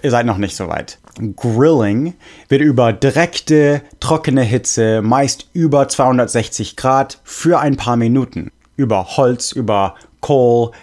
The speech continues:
Gas, äh, elektrisch, das ist Grillen. Einfach, okay, das ist soweit so gut. Grilling ist hohe Temperatur. Barbecue is low and slow. Eine Niedrigtemperatur-Garmethode.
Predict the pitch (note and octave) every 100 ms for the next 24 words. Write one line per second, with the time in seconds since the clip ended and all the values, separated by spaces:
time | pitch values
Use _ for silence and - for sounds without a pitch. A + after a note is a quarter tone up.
0 | _ - A2 A2 A2+ - - _ _ C3+
1 | B2 C3 C3+ C3 C3+ - A#2+ A#2 - -
2 | - D#3 - C#3 - - F#2 B1 F2 -
3 | _ _ _ _ D#3+ E3 D3 B2 - A#2+
4 | - E2 A2+ A#2+ - - - - A#2+ A2
5 | - A#2 F3 F3 - _ _ _ A2+ G#2+
6 | C3+ C3+ A#2+ G#2+ A2 G2 - - B2+ A#2+
7 | A2+ G#2 G2+ G#2 - D#3+ D#3 D#3 - -
8 | A2+ C#3 G#3 G3 D#3 - A2 G#2+ G#2 G#2
9 | G#2 F#2 - - F2+ F#2 B2 E3 D3+ C#3
10 | - G#2+ G2+ A#1+ A#1+ - - - A2 A2
11 | G#2+ A2 C3 D3+ - B2 - - A#2+ A#2+
12 | A2 G#2+ A#2+ A#2 A2 G2+ A2 A#2 A2+ -
13 | A2+ A2 G#2 G2